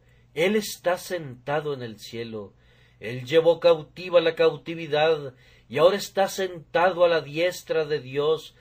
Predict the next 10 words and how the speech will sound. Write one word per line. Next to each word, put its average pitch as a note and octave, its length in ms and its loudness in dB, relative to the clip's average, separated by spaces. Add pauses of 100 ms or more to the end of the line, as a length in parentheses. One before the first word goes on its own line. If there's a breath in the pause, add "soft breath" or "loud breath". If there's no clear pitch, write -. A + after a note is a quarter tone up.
(380 soft breath)
haciendo D#3+ 680 -6
intercesión D#3 920 -6
continua C#3+ 840 -10
por B2 160 -4
nosotros. A2 760 -14 (600 soft breath)
¿Puede B3 320 6
imaginarlo E3 880 -2
hoy D3+ 260 0
tu C3+ 180 -14
fe? A2+ 400 -8